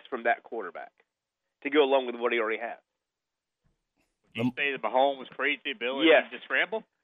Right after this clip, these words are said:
Speaker 1: Yeah, the cr-, the creativity. Because, see,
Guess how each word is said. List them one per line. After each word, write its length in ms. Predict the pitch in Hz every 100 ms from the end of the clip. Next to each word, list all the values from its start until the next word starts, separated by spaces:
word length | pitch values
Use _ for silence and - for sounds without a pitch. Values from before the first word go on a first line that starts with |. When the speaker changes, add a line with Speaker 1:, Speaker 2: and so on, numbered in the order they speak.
| _
Speaker 1:
Yeah, 320 | 110 123 107
the 80 | 117
cr-, 200 | - 139
the 80 | 131
creativity. 720 | - 165 156 - 151 113 165 _ _ _
Because, 240 | - 214 190
see, 200 | 294 285